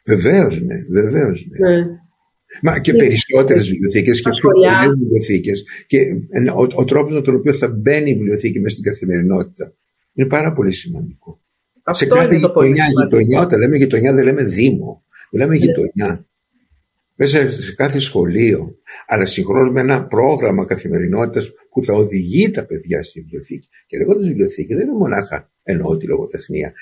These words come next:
Speaker 1: εννοώ γενικότερα.
Speaker 3: Βέβαια.
Speaker 1: Ε, ακόμη και μέσω,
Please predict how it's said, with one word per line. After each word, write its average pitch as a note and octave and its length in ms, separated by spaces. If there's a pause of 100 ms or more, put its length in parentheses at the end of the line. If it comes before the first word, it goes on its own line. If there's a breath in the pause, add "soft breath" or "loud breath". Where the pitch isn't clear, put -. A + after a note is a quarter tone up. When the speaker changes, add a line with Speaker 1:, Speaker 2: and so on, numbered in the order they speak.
(120)
Speaker 1:
εννοώ A2 280
γενικότερα. A2+ 760 (460)
Speaker 3:
Βέβαια. F3 580 (440)
Speaker 1:
Ε, - 140 (100)
ακόμη C3 280
και B2+ 120
μέσω, B2+ 540